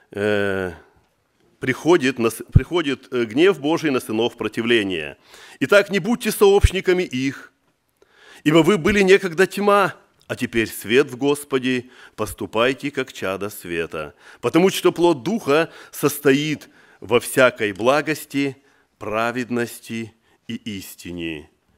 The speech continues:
И десятый стих. «Испытывайте, что благоугодно Богу».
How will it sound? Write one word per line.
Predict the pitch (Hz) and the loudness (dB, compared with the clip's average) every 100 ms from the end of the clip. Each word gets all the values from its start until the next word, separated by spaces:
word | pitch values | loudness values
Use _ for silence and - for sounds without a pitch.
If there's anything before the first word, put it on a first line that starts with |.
| _ _ | _ _
И | 110 | -14
десятый | 95 - 131 147 | -10 -4 -4 -4
стих. | 151 131 117 113 - _ _ _ 92 | -10 -6 -6 -6 -12 _ _ _ -18
«Испытывайте, | 82 - - 160 160 139 127 131 131 113 113 113 _ _ | -16 -14 -6 -4 -4 -2 0 -2 -4 -4 -4 -8 _ _
что | - - 123 123 131 - _ _ _ - | -18 -10 -4 -2 -4 -10 _ _ _ -18
благоугодно | 95 95 90 87 80 98 107 104 101 95 _ _ _ | -12 -12 -10 -12 -8 -4 -4 -4 -10 -10 _ _ _
Богу». | 85 87 73 71 | -12 -12 -12 -20